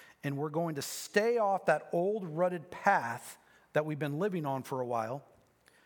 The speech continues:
And we're gonna forge a new pathway. Forge a new, it's gonna take work. It's gonna take effort. A new pathway in our brain toward the truth.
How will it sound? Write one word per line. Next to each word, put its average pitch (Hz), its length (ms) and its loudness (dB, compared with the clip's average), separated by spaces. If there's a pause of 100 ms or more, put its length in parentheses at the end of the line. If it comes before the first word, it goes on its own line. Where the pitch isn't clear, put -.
(300)
And 160 140 0
we're 165 120 0
gonna 165 160 0
forge 220 800 0
a 175 140 -2
new 170 320 -2
pathway. 110 640 -6 (380)
Forge 120 760 -4 (100)
a 135 60 -4
new, 135 180 -4 (300)
it's 151 160 -4
gonna 196 260 0
take 180 340 -2
work. 151 320 -4
It's 151 180 -6
gonna 180 280 0
take 165 340 -2
effort. 127 400 -4 (1400)
A 147 80 0
new 175 220 0
pathway 160 720 2 (560)
in 165 140 2
our 196 120 2
brain 143 380 -2
toward 156 480 -2 (120)
the 139 160 -2
truth. 127 580 -8